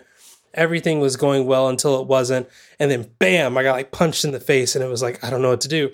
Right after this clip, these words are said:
And now it's like, I have the opportunity to do those things again, but because I didn't, it becomes harder and harder every day to just finish it and just do it.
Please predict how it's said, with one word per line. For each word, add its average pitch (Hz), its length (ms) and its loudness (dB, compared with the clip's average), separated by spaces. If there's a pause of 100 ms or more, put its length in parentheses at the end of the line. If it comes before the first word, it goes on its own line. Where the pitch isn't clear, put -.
(420)
And 151 180 0
now 151 240 2
it's 143 240 -2
like, 127 500 0
I 147 100 0
have 151 200 0
the 151 120 0
opportunity 143 460 -4
to 120 80 -10
do 123 160 -4
those 135 220 2
things 131 180 0
again, 143 520 -2 (520)
but 156 520 0 (420)
because 151 400 0
I 131 340 -2 (100)
didn't, 170 560 -4 (1080)
it 156 160 -2
becomes 156 320 0
harder 160 380 2
and 139 80 2
harder 147 340 2
every 135 380 0
day 143 400 0
to 135 560 -2 (480)
just - 260 0
finish 170 380 0
it 127 120 -4
and 127 100 -4
just 127 280 -2
do 156 220 2
it. 127 240 -4